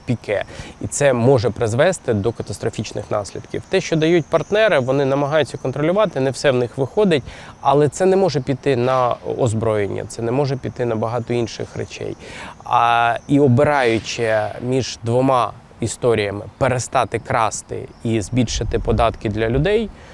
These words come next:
влада обирає другий, тому що обмежити свої захмарні апетити щодо заробити собі на кишеню, вони просто не можуть побороти. Це виглядає вже як якась наркоманія, інших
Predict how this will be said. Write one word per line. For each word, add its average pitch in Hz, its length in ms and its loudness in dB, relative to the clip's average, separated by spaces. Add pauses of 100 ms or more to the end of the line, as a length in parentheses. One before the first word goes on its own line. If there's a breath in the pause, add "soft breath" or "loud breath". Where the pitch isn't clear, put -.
(160 loud breath)
влада 160 520 4
обирає 120 600 2
другий, 98 520 0 (120)
тому 110 280 -2
що - 220 -2
обмежити 107 800 -2 (300 loud breath)
свої 113 640 2 (580)
захмарні 107 800 0 (260)
апетити 110 540 -4
щодо 104 640 0 (500 loud breath)
заробити 120 540 4
собі 110 280 -2
на 104 120 -2
кишеню, 151 680 0
вони 104 220 -2
просто 156 320 -2
не 110 100 0
можуть 113 280 0
побороти. 98 580 -6
Це - 140 -6
виглядає 117 580 0
вже 101 180 -6
як 107 120 -2 (180)
якась - 340 -8
наркоманія, 113 560 -2
інших 110 420 -8